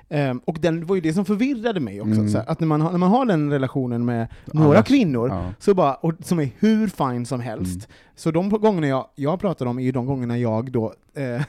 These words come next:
Speaker 2: <laughs> tog den relationen och försökte mig på den kanske med någon annan.
Speaker 3: Mm.
Speaker 2: Och, och det är även...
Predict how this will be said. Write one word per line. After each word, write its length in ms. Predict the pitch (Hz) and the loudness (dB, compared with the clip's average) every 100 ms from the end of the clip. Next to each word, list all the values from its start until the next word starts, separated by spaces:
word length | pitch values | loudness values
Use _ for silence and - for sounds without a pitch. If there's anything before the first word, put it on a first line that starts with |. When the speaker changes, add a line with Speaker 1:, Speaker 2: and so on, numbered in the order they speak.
| 165 | -8
Speaker 2:
<laughs> 180 | - - | -10 0
tog 260 | 233 233 | 0 2
den 160 | 190 151 | -2 0
relationen 640 | 143 135 151 123 123 127 | -2 -4 -6 -8 -6 -6
och 140 | 135 139 | -6 -6
försökte 400 | - 143 - 127 - | -2 -2 -2 -8 -6
mig 140 | 147 | -8
på 240 | - 135 127 | -6 -6 -4
den 240 | 127 123 _ | -2 -6 _
kanske 280 | - 143 143 | -8 -6 -4
med 120 | 131 | -4
någon 140 | 131 143 | -4 -4
annan. 580 | 311 208 123 76 135 160 | -4 -2 -6 -10 -12 -6
Speaker 3:
Mm. 200 | 95 95 - | -4 -4 -10
Speaker 2:
Och, 360 | - 160 151 - - - - _ - | 0 2 2 0 -18 -20 -20 _ -10
och 120 | 175 165 | -2 0
det 100 | 202 | 2
är 100 | 185 | 2
även... 260 | 160 151 | 0 -6